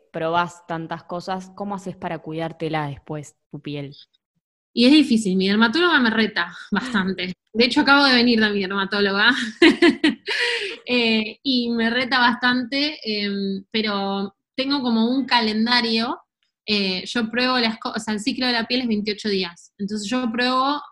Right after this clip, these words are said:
Speaker 2: eh, las, los pro-, una tanda de productos veintiocho días. Eh,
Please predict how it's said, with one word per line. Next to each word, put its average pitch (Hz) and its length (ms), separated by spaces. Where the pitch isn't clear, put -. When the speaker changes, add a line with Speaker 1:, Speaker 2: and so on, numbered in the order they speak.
Speaker 2:
eh, 196 420
las, 190 120
los 208 220
pro-, 214 260
una 240 440
tanda 302 260
de 285 80
productos 277 400
veintiocho 226 460
días. 208 480
Eh, 196 440